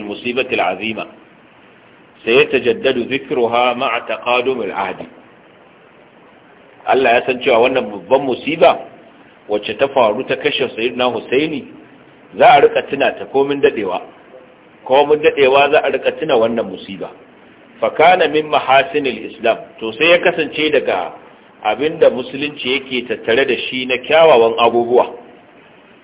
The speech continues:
Irin kyan da yake tattare da, a, a cikin musulunci. An rawa hadal haditha sahibul musiba. Sai shi wanda musibar ta same shi, shi ya rawaito wannan hadisi.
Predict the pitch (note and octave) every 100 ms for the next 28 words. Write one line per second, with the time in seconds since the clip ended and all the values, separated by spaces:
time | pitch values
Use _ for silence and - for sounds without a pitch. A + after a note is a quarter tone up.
0 | _ _ _ _ A2+ D3 C#3 A#2 - E3+
1 | E3 B2 C#3 - B2 A#2+ G#2 G#2+ B2+ B2+
2 | A2 F#2 F2 - G#2+ G#2 G#2 G#2 C3 B2
3 | B2+ C3+ C3+ C#3 C3+ - - C#3+ E3 D3
4 | C#3 D#3 D3+ C3+ B2 C#3 D#3 B2+ C#3 C3+
5 | C3 A2+ F#2+ - G2 F#2 - - _ _
6 | _ - - _ - C3+ D3+ - A3+ A#3
7 | A3 E3 B2 - D3+ B2+ B2+ B2+ A#2 G2+
8 | A#2+ A#2+ - C3+ C#3+ D3 D3+ D3+ D3+ D3
9 | C3+ G2 F2+ F#2+ -